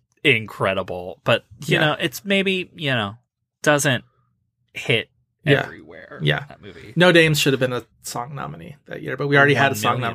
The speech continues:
Speaker 1: million percent.
Speaker 2: Um, uh, anyway. Um, nominees that year. That was Mahershala Ali's first of two Oscar wins. He wins for Moonlight.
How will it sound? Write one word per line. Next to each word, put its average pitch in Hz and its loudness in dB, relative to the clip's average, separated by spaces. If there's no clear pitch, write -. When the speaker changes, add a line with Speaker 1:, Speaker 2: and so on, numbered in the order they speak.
Speaker 1:
million 123 -14
percent. - -16
Speaker 2:
Um, 117 -2
uh, 120 -10
anyway. 123 -8
Um, 156 4
nominees 185 2
that 143 2
year. 127 2
That 143 4
was 160 2
Mahershala 156 -2
Ali's 135 0
first 139 0
of 143 -12
two 143 -4
Oscar 123 -4
wins. 123 -10
He 156 -12
wins 120 -14
for 127 -12
Moonlight. 135 2